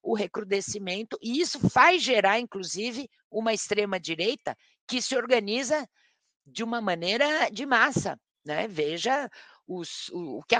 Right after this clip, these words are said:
tá acontecendo. Agora, eh, superou o impasse na Bolívia, mas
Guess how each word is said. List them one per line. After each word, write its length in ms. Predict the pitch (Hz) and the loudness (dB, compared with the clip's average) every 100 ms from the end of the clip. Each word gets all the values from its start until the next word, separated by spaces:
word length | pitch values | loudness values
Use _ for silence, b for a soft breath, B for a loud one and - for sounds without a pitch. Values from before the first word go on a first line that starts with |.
| - | 2
tá 80 | - | 2
acontecendo. 720 | 214 226 208 196 240 254 240 | 4 4 0 -2 0 0 2
Agora, 500 | 180 185 262 285 302 - b b b - | 2 6 6 6 4 0 b b b 0
eh, 140 | 185 | 2
superou 800 | 175 240 - 226 196 190 151 101 | 2 -2 4 6 8 6 4 2
o 80 | 180 | -4
impasse 480 | 185 - 165 - 185 | -2 4 4 4 0
na 100 | 180 | 2
Bolívia, 540 | 190 175 139 110 101 - | 2 0 -4 -6 -12 -2
mas 360 | 160 156 - | -2 -2 -6